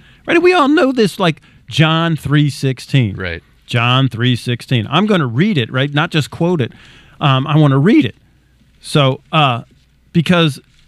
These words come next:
Speaker 1: there's some really tight nuance here. John three sixteen says this, "For God so loved the world that he gave his only begotten Son, that whosoever believeth in him should not perish, but have"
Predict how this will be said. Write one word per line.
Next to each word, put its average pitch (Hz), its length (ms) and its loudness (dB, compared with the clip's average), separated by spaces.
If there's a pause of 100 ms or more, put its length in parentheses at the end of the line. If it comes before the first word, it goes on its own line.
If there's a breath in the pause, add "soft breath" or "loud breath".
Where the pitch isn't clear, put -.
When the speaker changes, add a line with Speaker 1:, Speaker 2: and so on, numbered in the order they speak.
(340)
Speaker 1:
there's 160 200 4
some 139 580 -2
really 170 520 4
tight 156 420 -2
nuance 151 540 -2
here. 101 280 -4 (1500)
John 156 280 2
three 151 220 0
sixteen 147 460 0
says 143 220 2
this, 160 180 2
"For 131 140 -2
God 143 320 0
so 180 120 -2
loved 160 200 0
the 143 80 0
world 147 440 2
that 131 100 2
he 135 120 4
gave 143 300 2
his 131 180 4
only 143 300 2
begotten 127 420 0
Son, 156 340 0
that 113 120 0
whosoever 143 540 2
believeth 135 500 2
in 131 160 4
him 147 380 4 (560 loud breath)
should 190 760 0 (160 soft breath)
not 160 360 0
perish, 165 440 -2
but 160 360 2 (560)
have" 190 1080 -2